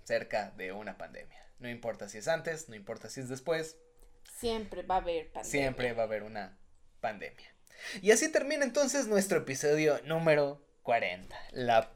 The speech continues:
Speaker 1: peste negra. ¿Qué te pareció?
Speaker 2: Aterrador, bro. Perturbador.
Speaker 1: Sí, ya sé. Cuando lo hice fue así de, "No mames, o sea,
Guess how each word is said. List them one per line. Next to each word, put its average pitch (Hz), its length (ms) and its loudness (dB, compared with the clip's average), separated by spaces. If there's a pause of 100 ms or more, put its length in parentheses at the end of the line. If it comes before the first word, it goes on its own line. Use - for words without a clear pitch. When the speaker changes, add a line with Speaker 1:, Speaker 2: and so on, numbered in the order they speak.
Speaker 1:
peste 143 680 4
negra. 120 520 -8 (1800)
¿Qué 170 100 0
te 131 100 -6
pareció? 120 320 0 (1600)
Speaker 2:
Aterrador, 180 1300 -2
bro. 62 640 -4 (240)
Perturbador. 185 1400 -2 (500)
Speaker 1:
Sí, - 260 -10 (440)
ya 117 140 -4
sé. 101 320 -14
Cuando 135 300 2
lo 139 100 2
hice 143 180 -2
fue 156 140 4
así 139 140 2
de, 131 220 -2 (600)
"No 131 480 2
mames, 104 560 -4
o 110 60 -10
sea, 98 440 -8